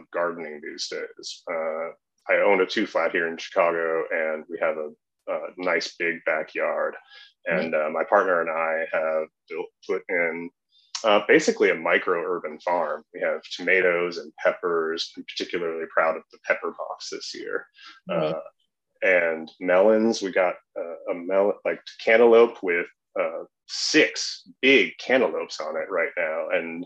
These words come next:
Speaker 2: Wow.
Speaker 1: I'm, like, crossing my fingers that the rats don't get to them, right? <laughs>
Speaker 2: I hope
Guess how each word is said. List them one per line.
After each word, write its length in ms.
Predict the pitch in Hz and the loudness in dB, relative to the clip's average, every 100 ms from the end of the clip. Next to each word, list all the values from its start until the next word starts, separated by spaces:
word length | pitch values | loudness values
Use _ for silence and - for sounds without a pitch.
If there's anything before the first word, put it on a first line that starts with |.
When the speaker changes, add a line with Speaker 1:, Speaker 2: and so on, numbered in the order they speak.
| - | -6
Speaker 2:
Wow. 200 | 196 311 | -4 -2
Speaker 1:
I'm, 80 | 392 | 2
like, 260 | 277 - - | 2 2 -2
crossing 420 | - 117 117 113 | 4 4 6 4
my 160 | 107 98 | 6 4
fingers 480 | 117 104 90 85 - | 4 4 4 0 -4
that 120 | 82 | -6
the 100 | 85 | -2
rats 340 | 87 90 - | 2 2 2
don't 240 | - 78 - | -2 -4 -4
get 180 | - - | -10 -10
to 80 | - 92 | -16 -16
them, 160 | - | -8
right? 300 | 101 90 92 - - - - | 0 4 4 0 -6 -8 0
<laughs> 0 | 160 | 2
Speaker 2:
I 140 | 226 185 - 175 | 4 2 -2 -2
hope 140 | 226 | -2